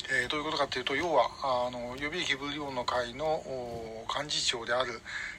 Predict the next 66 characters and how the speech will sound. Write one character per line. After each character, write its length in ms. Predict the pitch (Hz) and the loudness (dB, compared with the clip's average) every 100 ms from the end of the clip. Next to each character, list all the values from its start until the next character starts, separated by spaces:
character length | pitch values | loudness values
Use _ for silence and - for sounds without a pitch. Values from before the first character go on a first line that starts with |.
| - | -6
え 160 | 120 117 | -4 0
ー、 20 | |
桂-、 300 | 131 - 156 151 160 185 | 2 2 4 4 4 0
桂 420 | - - - 151 143 | -2 2 4 6 4
木 160 | 151 - 139 135 | 0 -4 -6 0
奈 140 | 147 147 | 2 4
美 40 | |
さ 140 | - | 2
ん 380 | 104 107 - - | 0 -8 -14 0
が、 180 | 143 147 - - - - - - - - - - - | 6 6 4 -16 -20 -20 -20 -20 -20 -20 -20 -14 -8
え 600 | 131 123 117 120 123 - | -4 -2 -2 -2 -4 -4
ー、 20 | 190 | -2
予 60 | |
備 140 | 160 - | 2 4
三 200 | 156 160 | 4 4
等 120 | 170 | 2
陸 120 | 170 | 4
曹 200 | - - | 6 4
だ 80 | 98 | 0
っ 20 | |
た 120 | - 120 | -4 -4
ん 60 | |
で 80 | 113 | 2
す 120 | - | 2
け 80 | 127 | 2
ど 80 | 135 | 0
も、 180 | 165 - - - - - | 0 0 -6 -8 -8 -6
お、 180 | 135 123 | -4 -2
突 260 | 120 120 175 | 0 2 4
然 100 | 196 | 4
で 80 | - | 2
す 160 | - | 2
ね、 200 | 127 95 - - | 2 0 -6 -6
え 40 | |
ー、 160 | 123 120 | -2 2
自 180 | 127 | 4
衛 80 | 143 | 4
隊 160 | 143 135 | 4 2
ク 140 | - | 0
ビ 80 | 165 | 0
に 60 | 165 | 2
な 80 | |
っ 40 | 151 | 2
た、 120 | 117 | -2
あ 420 | - - 120 117 | -6 -8 -6 -6
ー、 60 | 123 | -4
と 120 | 139 | -2
い 480 | 143 151 131 123 113 | 0 0 -2 -6 -8
う 60 | 120 | -4
お 20 | |
話 320 | 117 110 - | -4 0 0
で 60 | - | 4
す。 220 | - - - - - - 135 | 2 2 -6 -6 -6 -8 2
え 380 | 123 120 123 127 | 4 4 2 4
ー、 20 | |
で、 240 | 143 151 | 8 8
し 80 | 156 | 8
か 140 | 202 185 | 8 6
も、 400 | 123 151 123 123 | 2 -6 -8 -6
お、 80 | |
理 180 | 120 143 | -2 0
由 100 | 170 | 0
は 140 | 180 180 | 2 2
で 80 | |
す 140 | - | 2
ね、 80 | 135 | 2